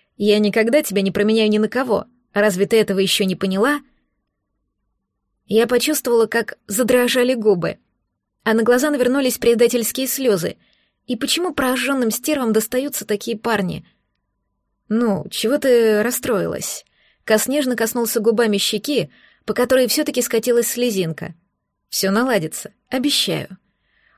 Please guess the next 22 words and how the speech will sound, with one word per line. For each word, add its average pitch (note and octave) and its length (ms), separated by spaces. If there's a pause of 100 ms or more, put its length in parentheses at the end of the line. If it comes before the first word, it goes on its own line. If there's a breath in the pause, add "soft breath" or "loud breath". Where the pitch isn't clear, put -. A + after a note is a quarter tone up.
Он A#3+ 280
обнял, A#3 360
прижимая A3+ 640
к A#3 40
себе B3+ 240
так A3 180
бережно A3 400
и G#3+ 180
крепко, C#4 400
будто A3 240
хотел B3 300
защитить A#3 480
от - 160
всех D4 220
опасностей B3 540
разом. F3 440 (640)
В G3 140
горле C4 520
застыл A#3 460
ком, D4 200
мешающий B3 480
говорить. A3 580